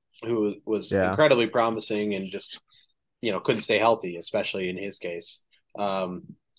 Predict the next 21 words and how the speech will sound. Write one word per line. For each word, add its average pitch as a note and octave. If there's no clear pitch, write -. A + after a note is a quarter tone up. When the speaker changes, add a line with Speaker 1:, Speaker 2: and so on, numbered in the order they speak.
Speaker 1:
so -
yeah, C#3+
it, C3
it's C3
just -
great C3
to A2+
see A#2
him A2
do A#2+
what A2+
he A2
does. G#2+
And A#2+
like B2
you A#2
said A#2+
with G#2
Murray, A2+
you A#2
know, G2+